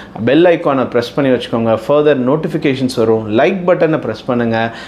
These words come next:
அப்ப எனக்கு என்ன தோணும்னா, வீடியோ பிடிச்சிருக்கு, அவங்க அடுத்தடுத்து வீடியோ பண்ண சொல்லி நம்மளை என்கரேஜ் பண்றாங்க அப்படின்ற விஷயம் எனக்கு,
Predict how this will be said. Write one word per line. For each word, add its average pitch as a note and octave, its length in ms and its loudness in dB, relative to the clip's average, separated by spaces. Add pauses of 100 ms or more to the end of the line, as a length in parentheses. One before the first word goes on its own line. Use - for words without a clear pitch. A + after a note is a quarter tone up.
அப்ப C#3 240 0
எனக்கு C#3 240 0
என்ன F#3 220 4
தோணும்னா, E3+ 680 0
வீடியோ D3+ 300 2
பிடிச்சிருக்கு, D#3+ 800 -2
அவங்க C3+ 280 0
அடுத்தடுத்து D3 500 0
வீடியோ C#3 380 2
பண்ண C#3+ 240 0
சொல்லி D3+ 280 0
நம்மளை A#2 360 0
என்கரேஜ் E3+ 420 0
பண்றாங்க A#2+ 600 0 (260)
அப்படின்ற D#3+ 640 2
விஷயம் B2+ 340 0
எனக்கு, B2+ 540 -2